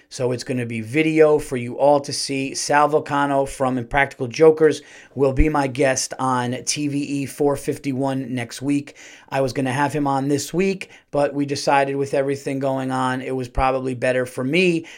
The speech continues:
Give me a chance to talk to you guys, catch up with you guys, and, um, just be able to, to,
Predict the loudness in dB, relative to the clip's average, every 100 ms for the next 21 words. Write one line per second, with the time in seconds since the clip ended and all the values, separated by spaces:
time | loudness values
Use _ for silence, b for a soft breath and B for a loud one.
0 | B 0 2 2 0 -2 -4 -6 -2 0
1 | 0 -2 -4 0 2 2 2 -2 -4 -2
2 | -2 -4 -4 -6 -4 0 2 0 -2 -4
3 | -8 -6 -6 -6 -6 -6 -8 -12 B B
4 | B -6 -4 2 4 6 4 4 8 8
5 | 6 2 2 2 0